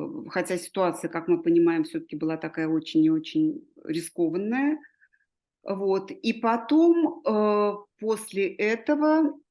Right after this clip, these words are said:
он ведет следствие, ведь, да, все, он, у, у, ему это во многом поручено, и он ведет его достаточно эффективно, потому что он говорит, э, с, ну, с, была создана комиссия, как мы все знаем,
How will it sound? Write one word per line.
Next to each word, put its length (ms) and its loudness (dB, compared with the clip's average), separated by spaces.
он 280 0
ведет 360 -6
следствие, 680 -4
ведь, 240 -6
да, 220 -2
все, 240 -12
он, 320 0
у, 600 -6
у, 40 0
ему 340 0
это 280 -2
во 180 -6
многом 380 2
поручено, 760 -2
и 80 0
он 260 6
ведет 440 -2
его 220 -2
достаточно 640 -2
эффективно, 880 -4
потому 560 -4
что 800 -8
он 320 -2
говорит, 720 -2
э, 140 -4
с, 320 -12
ну, 300 2
с, 240 -16
была 320 -2
создана 460 0
комиссия, 580 0
как 220 -8
мы 120 -2
все 220 -4
знаем, 520 0